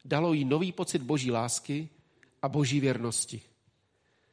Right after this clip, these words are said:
A to pro ní vše ostatní staví do jiné perspektivy. Jak jsem říkal, Pán Bůh nemá na seznamu priorit na prvním místě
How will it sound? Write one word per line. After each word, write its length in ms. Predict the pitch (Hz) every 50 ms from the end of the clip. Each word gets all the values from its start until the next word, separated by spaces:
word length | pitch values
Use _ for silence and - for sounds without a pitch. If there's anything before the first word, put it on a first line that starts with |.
| _ _ _ _ _ _
A 100 | - 135
to 160 | - - 202
pro 180 | 196 - 214 214
ní 140 | 220 214 196
vše 180 | - - 147
ostatní 500 | - 143 139 - - 156 - - 147 127
staví 560 | 110 - - 135 123 123 135 139 143 143 151 147 - _ _ _ _ _ _ _ _ _
do 120 | - 139
jiné 280 | 135 120 127 123 120 113
perspektivy. 720 | - - - 104 - - - - - - - 98 90 104 - - _ _ _ _ - - - _ - - _ - - - _ _ _ _ _ _ _ _ _ _ _ _ - _ - _ _ _ _ _ _ _ _ _ _ _ _ _ _ _ - _
Jak 100 | 147 -
jsem 140 | - 180 165
říkal, 260 | 156 190 - 170 147
Pán 260 | 139 - 160 156 160 170
Bůh 200 | 180 170 - 160
nemá 340 | 165 190 202 208 185 180
na 220 | 170 160 147 139 - - - -
seznamu 560 | - - - 165 151 143 156 165 160 160 156
priorit 500 | 156 - 160 151 147 143 139 139 139 135
na 120 | 139 139
prvním 460 | 139 - - 190 170 143 170 175 170
místě 500 | 160 160 143 135 - - - 143 131 113